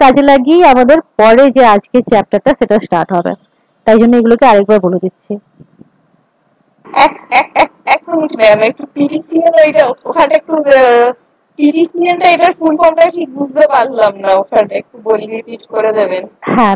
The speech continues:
Speaker 1: পিটিসিএন যেটা ছিল সেটা হচ্ছে যে peritubular capillary network। এই দুটো জিনিস,
Speaker 2: আচ্ছা।
Speaker 1: এই দুটো জিনিস
Speaker 2: ওটা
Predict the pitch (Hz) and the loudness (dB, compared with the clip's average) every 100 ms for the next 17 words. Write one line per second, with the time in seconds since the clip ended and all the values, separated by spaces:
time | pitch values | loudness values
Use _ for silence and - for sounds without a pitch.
0 | - 254 294 262 285 294 277 240 240 - | -2 0 0 0 0 2 2 4 2 2
1 | 240 330 277 240 254 247 - 311 247 294 | 0 0 0 2 2 0 -2 -2 2 2
2 | 453 - - - _ 254 254 285 294 294 | 2 -2 -20 -20 _ 0 2 2 2 2
3 | 294 339 - 202 - 220 247 196 160 165 | 2 2 2 -2 0 2 2 0 -4 -4
4 | 170 - _ _ _ _ _ _ - 269 | -6 -8 _ _ _ _ _ _ -2 0
5 | 269 269 277 277 302 - - - _ _ | 2 0 0 0 0 -4 -10 -16 _ _
6 | 254 269 269 302 311 370 | 0 2 2 0 0 2